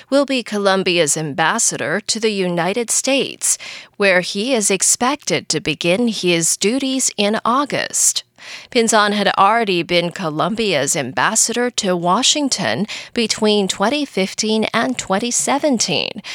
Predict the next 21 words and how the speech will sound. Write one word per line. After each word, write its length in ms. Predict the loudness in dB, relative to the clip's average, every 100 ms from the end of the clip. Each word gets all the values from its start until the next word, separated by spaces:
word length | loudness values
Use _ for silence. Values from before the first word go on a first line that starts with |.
| -12 -4
when 180 | -2 0
Colombia's 760 | 0 2 4 2 4 4 4 2
government 600 | 2 2 2 2 2 2
signed 440 | 2 2 0 0
a 80 | -2
peace 460 | -4 -6 -2 0
deal 420 | 0 -2 -2 -2 -4 -10 -6
with 160 | -2 2
the 120 | 2
Revolutionary 1080 | 4 2 2 2 2 2 2 2 2 0 0 2
Armed 320 | 2 2 -2
Forces 680 | -6 0 2 2 2 2 0
of 160 | 0
Colombia 840 | -2 -4 0 0 0 -2 0 0 0 -4 -20 0
that 200 | 0 2
was 220 | 0 4
backed 400 | 4 2 0 0
by 240 | 2 2
the 160 | 2 -2
U 260 | 0 2 4
S. 640 | 4 2 2 4 4